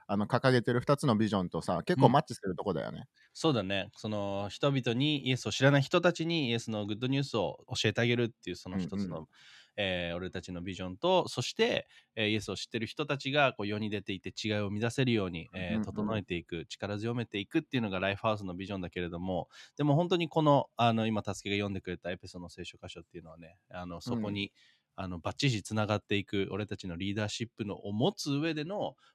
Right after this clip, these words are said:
Speaker 2: 目的、理由として、あの、すごく合ってる聖書箇所だなっていうのを今聞いてて思った。
Speaker 1: うん。
Speaker 2: うん。
Speaker 1: シバがさ、やっぱリードする、ね、いろいろ、まあ、牧師という役割もあるし、やっぱ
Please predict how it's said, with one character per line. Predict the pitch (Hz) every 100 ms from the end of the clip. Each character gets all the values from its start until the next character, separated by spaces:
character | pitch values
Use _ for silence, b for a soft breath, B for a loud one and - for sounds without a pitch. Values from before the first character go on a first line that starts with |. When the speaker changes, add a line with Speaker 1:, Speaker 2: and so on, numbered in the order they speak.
| _
Speaker 2:
目 | 98 -
的、 | - 110 110 92
理 | 101
由 | 107 110
と | -
し | -
て、 | - 151 95 - _ _ 101
あ | 98
の、 | 95 90 87 85 85
す | -
ご | 107
く | - 90
合 |
っ | -
て | 90
る |
聖 | 85 87
書 | 87
箇 | 85
所 | 87
だ | 92
な | 143
っ | -
て | 92
い |
う |
の | 82
を |
今 | 82 78
聞 | 123
い |
て | 117
て | 98
思 | 76 -
っ | -
た。 | -
Speaker 1:
う | 110
ん。 |
Speaker 2:
う | 98
ん。 | 110
Speaker 1:
シ | - - -
バ | 202
が | 113
さ、 | 135 120
や | 120
っ | -
ぱ | 117
リ | 123 127
ー | 113
ド | 104
す | - 107
る、 | 107 113 -
ね、 | 127 107
い | 117
ろ | 113
い |
ろ、 | 107
ま | 104
あ、 |
牧 | 92 113 -
師 | 110 139
と | -
い | 120
う |
役 | 113 - 120
割 | 107
も | 95
あ | 95
る | 90
し、 | - 135 131 110
や | 127
っ | -
ぱ | 107